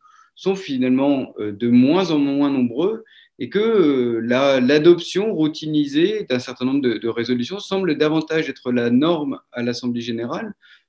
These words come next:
euh, plutôt que l'exception. D'où, d'où ma deuxième question, hein, que je vous soumets à, à, à tous les trois, sur le poids, cette fois-ci, véritablement politique, euh, de, de l'Assemblée générale, au-delà de ses attributions.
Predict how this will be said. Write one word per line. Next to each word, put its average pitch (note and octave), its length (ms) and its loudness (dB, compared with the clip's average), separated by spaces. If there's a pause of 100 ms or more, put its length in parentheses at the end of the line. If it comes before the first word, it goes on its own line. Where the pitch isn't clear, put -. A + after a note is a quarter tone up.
(140)
euh, A#2 640 -4 (200)
plutôt C#3 360 -4
que G3 100 2
l'exception. D3+ 640 -4 (480)
D'où, F#3+ 280 -2
d'où F3 160 -2
ma C3 220 0 (320)
deuxième B2+ 340 0
question, C#3+ 480 -4
hein, D3+ 80 0
que B2 120 -8
je A2+ 80 -20
vous - 100 -20
soumets B2+ 340 -4
à, G#2+ 200 -6 (160)
à, - 240 -14
à G#2 40 -10
tous B2 140 -12
les C#3 140 -2
trois, G#3+ 260 -4
sur G3 420 -6 (360)
le C3 180 0
poids, G3 180 0
cette B2+ 180 -10
fois-ci, B2+ 260 -6
véritablement D3 760 -2
politique, F3+ 800 0
euh, A#2 440 0
de, A#2 280 0
de A#2 120 -2
l'Assemblée A2+ 420 -4
générale, A#2 420 -2
au-delà C#3+ 280 2
de B2+ 120 -2
ses A2+ 240 -8
attributions. B2 720 -8